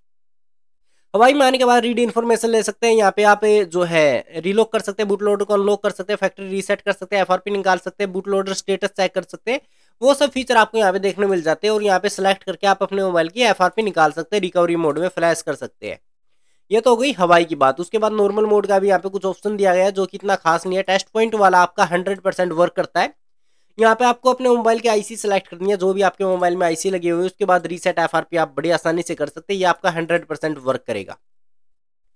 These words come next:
और यहाँ पे कुछ मॉडल भी दिए हैं, जो कि आप यहाँ पे मॉडल नंबर भी सिलेक्ट करके कर सकते हैं। हवाई वाला भी जबरदस्त है। उसके बाद Android की बात करें, उसके बाद Android में यहाँ पे आपको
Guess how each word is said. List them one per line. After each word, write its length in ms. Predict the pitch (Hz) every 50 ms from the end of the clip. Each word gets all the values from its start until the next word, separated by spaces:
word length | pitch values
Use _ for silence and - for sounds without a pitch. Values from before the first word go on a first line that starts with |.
| _ _ _ _ _ _ _ _ _
और 120 | 175 190 202
यहाँ 140 | 208 196 190
पे 100 | 208 208
कुछ 180 | 220 214 -
मॉडल 320 | 196 180 180 175 196 202 185
भी 100 | 190 175
दिए 220 | 160 170 165 165
हैं, 140 | 160 196 202
जो 120 | 185 185 170
कि 100 | 170 180
आप 180 | 165 160 -
यहाँ 140 | 165 151 156
पे 80 | 180 185
मॉडल 300 | 139 170 170 165 165 160
नंबर 220 | 160 156 151 147
भी 100 | 147 170
सिलेक्ट 340 | - - 156 139 135 - -
करके 260 | - 156 143 - 262
कर 140 | 262 - 202
सकते 280 | - - 147 - - 135
हैं। 60 | 127
हवाई 260 | 135 156 170 175 185
वाला 220 | 185 180 170 175 175
भी 80 | 170
जबरदस्त 400 | 160 175 156 160 151 156 143 - _
है। 60 | 151 156
उसके 200 | 156 - 208 196
बाद 180 | 196 190 185
Android 340 | 190 190 185 190 214 214 202
की 100 | 196 202
बात 200 | 185 185 180 -
करें, 140 | - 202 196
उसके 160 | 190 - 202
बाद 220 | 196 185 190 196
Android 520 | 196 190 185 190 196 214 214 220 226 208 208
में 140 | 208 202 196
यहाँ 160 | 196 180 156
पे 120 | - - 180
आपको 340 | 175 170 - - 214 220